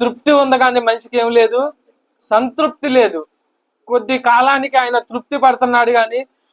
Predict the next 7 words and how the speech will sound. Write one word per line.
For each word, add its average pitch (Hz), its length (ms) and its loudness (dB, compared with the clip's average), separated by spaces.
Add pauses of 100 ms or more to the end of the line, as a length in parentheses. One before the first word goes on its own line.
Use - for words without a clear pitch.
(160)
మనిషి 247 300 0
జీవితాన్ని 254 580 0
సంతృప్తి 262 640 -4
పరిచేటువంటిది 233 1160 0 (260)
ఏంటో 247 440 2
మనిషి 220 540 -4
కనుక్కోలేకపోతున్నాడు. 208 1040 0